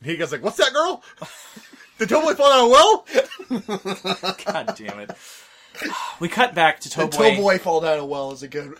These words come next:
Speaker 3: <laughs>
Speaker 2: <laughs>
Speaker 3: is a good title,
Speaker 2: That also
Speaker 3: too.
Speaker 2: is a very good one. We cut back to Toboy, who's hanging off of Darsha's arm, like that one time that your ti-, your, your cat Tiger bit and clung to my arm and
Speaker 1: Right.
Speaker 2: just hung there. It's
Speaker 3: But
Speaker 2: pretty
Speaker 3: instead,
Speaker 2: much the
Speaker 3: but
Speaker 2: same
Speaker 3: instead
Speaker 2: thing.
Speaker 3: of you flailing and screaming, Darcia's all like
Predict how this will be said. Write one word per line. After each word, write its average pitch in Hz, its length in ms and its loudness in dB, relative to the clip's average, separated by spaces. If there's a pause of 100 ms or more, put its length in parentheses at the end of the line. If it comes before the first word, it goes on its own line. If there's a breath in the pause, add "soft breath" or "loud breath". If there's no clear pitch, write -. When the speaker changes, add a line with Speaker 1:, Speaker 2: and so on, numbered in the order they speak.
(120)
Speaker 3:
<laughs> - 20 -20
Speaker 2:
<laughs> - 80 -20
Speaker 3:
is 208 440 -4
a 202 80 2
good 185 220 -4
title, 160 300 0
Speaker 2:
That 143 80 0
also 139 240 -4
Speaker 3:
too. - 60 -4
Speaker 2:
is 135 60 -10
a 139 60 -12
very 120 200 -12
good - 200 -12
one. 117 200 -12 (500 soft breath)
We 185 100 -8
cut - 240 0
back 180 180 0
to - 60 -20
Toboy, 156 460 -4
who's 135 180 -12
hanging 165 300 -6
off 143 180 -8
of 120 120 -16
Darsha's 123 400 -10
arm, 120 220 -6
like 120 140 -10
that 120 160 -8
one 131 200 -12
time 131 300 -10
that 110 80 -20
your 113 120 -16
ti-, 127 240 -10 (100)
your, 123 180 -12
your 120 140 -14
cat 131 240 -8
Tiger 127 460 -10 (520 soft breath)
bit 160 240 0
and 151 100 -16
clung 151 280 -6
to 151 80 -8
my 139 260 -2
arm 156 380 -2
and - 80 -20 (160)
Speaker 1:
Right. 110 160 -2
Speaker 2:
just 156 160 -4
hung 160 220 -6
there. 160 320 -4 (360 soft breath)
It's - 120 -20
Speaker 3:
But 202 120 -2
Speaker 2:
pretty 208 160 2
Speaker 3:
instead, 240 120 6
Speaker 2:
much 233 120 2
the 226 60 0
Speaker 3:
but 226 40 4
Speaker 2:
same 233 100 8
Speaker 3:
instead 240 340 4
Speaker 2:
thing. 226 100 -10
Speaker 3:
of - 60 -12
you 220 260 -2
flailing 196 540 -4
and 156 160 -8
screaming, 156 760 -8
Darcia's 165 540 -4
all 156 120 0
like 139 220 -4